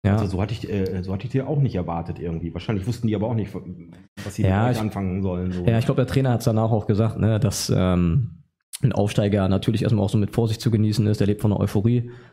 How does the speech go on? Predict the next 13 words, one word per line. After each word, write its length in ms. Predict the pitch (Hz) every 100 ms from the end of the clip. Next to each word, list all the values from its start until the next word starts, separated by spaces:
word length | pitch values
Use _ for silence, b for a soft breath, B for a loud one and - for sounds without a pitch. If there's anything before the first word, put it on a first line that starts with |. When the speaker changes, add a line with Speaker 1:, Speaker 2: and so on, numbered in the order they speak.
| -
Speaker 1:
Ähm, 180 | - 104
vielleicht 260 | 110 107
haben 140 | 110 104
sie 100 | 104
dementsprechend 480 | 107 104 - 104 104
uns 120 | 104
auch, 260 | 117 120 -
ähm, 240 | 113 107
ernst 280 | 113 123 -
genommen 240 | 113 110
und 60 | 104
nicht 120 | 123
unterschätzt. 460 | 123 117 - 113